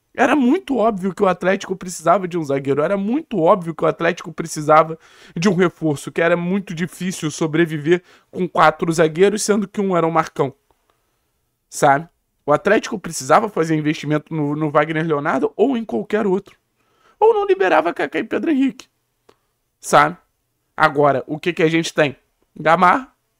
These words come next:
Kaique Rocha e o Marcão.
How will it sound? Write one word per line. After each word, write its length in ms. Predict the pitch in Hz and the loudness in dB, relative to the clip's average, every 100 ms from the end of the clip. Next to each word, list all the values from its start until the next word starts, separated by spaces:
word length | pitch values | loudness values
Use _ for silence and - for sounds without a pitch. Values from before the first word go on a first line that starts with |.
| _ _ _ _ _ _ _ | _ _ _ _ _ _ _
Kaique 380 | - 202 254 349 | -4 -2 0 2
Rocha 440 | 262 202 220 - _ _ _ _ _ _ _ _ _ _ - | 4 2 2 -4 _ _ _ _ _ _ _ _ _ _ -4
e 240 | 208 311 - _ _ _ - | 2 2 0 _ _ _ -4
o 60 | |
Marcão. 420 | 269 339 - 208 | -2 -2 -4 -10